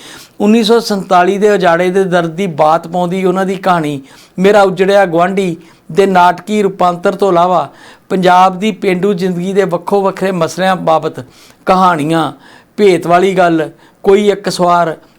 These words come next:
ਕੋਈ ਸਾਂਝੀ ਕੰਧ, ਗੱਲਾਂ ਲਈ ਗੱਲਾਂ ਤੇ ਸਵੇਰ ਹੋਣ ਤੱਕ ਉੱਪਰ ਆਧਾਰਿਤ ਨਾਟਕ ਕਹਾਣੀ ਇੱਕ ਪਿੰਡ ਦੀ ਵੀ ਲਿਖਿਆ।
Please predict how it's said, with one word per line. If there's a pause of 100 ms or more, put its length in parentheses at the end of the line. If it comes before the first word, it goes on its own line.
ਕੋਈ (220)
ਸਾਂਝੀ
ਕੰਧ, (720)
ਗੱਲਾਂ (400)
ਲਈ
ਗੱਲਾਂ (340)
ਤੇ
ਸਵੇਰ
ਹੋਣ
ਤੱਕ (400)
ਉੱਪਰ
ਆਧਾਰਿਤ
ਨਾਟਕ
ਕਹਾਣੀ
ਇੱਕ
ਪਿੰਡ
ਦੀ
ਵੀ
ਲਿਖਿਆ।